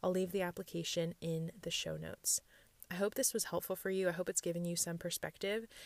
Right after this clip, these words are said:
And as always, I love to hear your thoughts, your questions,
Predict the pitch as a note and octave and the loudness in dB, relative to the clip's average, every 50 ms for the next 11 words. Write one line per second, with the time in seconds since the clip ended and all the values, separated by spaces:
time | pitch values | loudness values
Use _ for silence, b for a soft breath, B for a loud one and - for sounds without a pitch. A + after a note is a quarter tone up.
0 | B B B - G3 F#3+ F#3 F3 E3 E3 E3 E3+ F3+ F3+ F3+ F#3 F#3 F#3 - - | B B B 2 4 6 6 6 6 4 6 6 6 6 6 4 4 2 2 4
1 | E3+ F3 E3+ F3 F3 F3+ F3+ F#3 G3 G3+ G3+ G#3 G#3 G#3+ G#3 G3 F3 E3 D3+ - | 4 4 4 6 6 6 6 6 6 6 6 8 10 10 10 10 8 6 4 2
2 | - - - G#3 F#3 G3+ F3 D#3 D3 - - - E3+ F3 - - G#3 G3+ G#3+ G#3 | -2 0 2 4 6 6 6 6 6 4 0 -2 -2 0 6 8 10 10 10 8
3 | - - - - G3 F#3 F#3 - F#3 F3+ - - - F3+ F3 F3 F3 - - | 6 2 2 2 2 0 6 8 8 8 8 8 6 4 4 4 2 0 -2